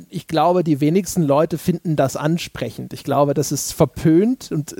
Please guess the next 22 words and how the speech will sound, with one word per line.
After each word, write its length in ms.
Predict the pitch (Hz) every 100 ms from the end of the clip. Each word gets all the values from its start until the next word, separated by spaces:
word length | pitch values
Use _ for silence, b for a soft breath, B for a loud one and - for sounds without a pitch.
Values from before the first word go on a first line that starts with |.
| 156
ge-, 400 | 156 151 139 147
zu 120 | -
einem 140 | 147 127
gewissen 400 | 120 139 180 147
Grad 320 | 123 135 170
vielleicht 320 | 147 143 -
sogar 180 | 147 123
stigmatisiert, 880 | - 165 156 139 - 117 131 180 208
insbesondere 800 | - 156 - 143 147 165 170 151
was 140 | 151
Shooter 480 | - - 175 147 135
angeht. 520 | 135 131 117 - - b b _
Das, 320 | 139 - - _ 160
dir, 140 | 151
da 160 | 139 139
geht's 320 | 156 151 -
um 160 | 160
Skill. 500 | 151 - - 160 123 B B B B
Und 320 | - 123 - 151
da 60 |
geht's 320 | 156 151 -
um 420 | - 147 139 135